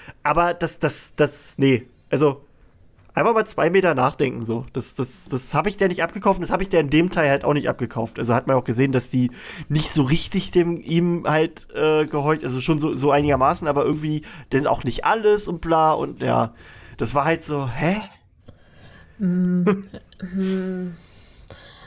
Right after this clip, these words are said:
Speaker 2: Also man hat ziemlich schnell gemerkt, dass sie ihre Entscheidung bereut hat, sich aber dann scheinbar zu sehr so ein bisschen in die Sache rein verstrickt hat und sich nicht mehr selber lösen konnte.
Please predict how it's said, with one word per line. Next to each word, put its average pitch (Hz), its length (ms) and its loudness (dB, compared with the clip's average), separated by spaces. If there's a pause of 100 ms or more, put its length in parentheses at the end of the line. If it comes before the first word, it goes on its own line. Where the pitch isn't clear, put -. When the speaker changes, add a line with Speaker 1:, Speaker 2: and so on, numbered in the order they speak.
(320)
Speaker 2:
Also 226 160 2
man 233 180 0
hat 240 180 -2
ziemlich 254 260 0
schnell 226 160 2
gemerkt, 214 360 0
dass 214 140 0
sie 214 80 2
ihre 196 160 2
Entscheidung 196 420 0
bereut 180 560 0
hat, 240 300 0
sich 226 180 0
aber 202 160 2
dann 196 240 0
scheinbar 190 340 0
zu 214 220 -6
sehr 220 380 2
so 208 80 -2
ein 196 80 -2
bisschen 214 280 -2
in 196 120 -2
die 196 80 0
Sache 202 340 -2
rein 196 220 -2
verstrickt 240 400 -2
hat 208 160 -2
und 202 120 0
sich 202 160 -2
nicht 208 160 0
mehr 202 120 2
selber 202 340 2
lösen 233 380 2
konnte. 220 580 2